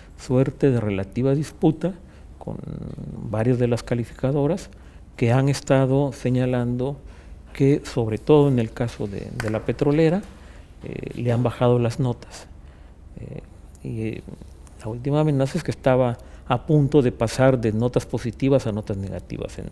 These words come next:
en unas clasificaciones que cada una de ellas tiene, que no es el caso de ser técnico, pero el, el punto es de que cuando te ponen ahora sí en, en, en el lado negativo,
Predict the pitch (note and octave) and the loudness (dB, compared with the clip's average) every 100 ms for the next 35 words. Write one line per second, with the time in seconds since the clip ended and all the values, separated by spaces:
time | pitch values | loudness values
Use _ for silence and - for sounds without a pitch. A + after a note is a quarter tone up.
0 | - D3 C3+ - A#2 G#2+ - - A2+ C3 | -10 -6 -6 -4 -4 -4 -6 -6 -4 -6
1 | A#2+ B2 - A#2 A#2 A#2 A2 A#2 G#2 - | -4 -2 0 2 0 0 0 -2 -2 -2
2 | B2 B2 - - - - - - - D3+ | -2 -2 -6 -16 -18 -18 -18 -16 -14 -12
3 | F3 - C#3+ - A#2+ C3+ B2 A#2 C#3 C#3 | -14 -10 -10 -8 -2 0 0 -2 -2 4
4 | D#3+ D#3 D#3 C#3+ C3 B2 B2 C3 - F3 | 4 4 4 2 2 0 0 -4 2 2
5 | F3 D3+ C#3 C3+ A2 - - - C3 B2+ | 6 6 4 2 -4 -8 -18 0 2 4
6 | B2 A#2+ E3 E3 D#3 C#3 - C3 B2 B2 | 2 4 4 6 4 2 2 0 0 -2
7 | B2+ - B2+ B2+ C3+ D3+ D3+ D3 D3 D#3+ | -6 -2 0 4 6 6 6 4 4 2
8 | D3 | 2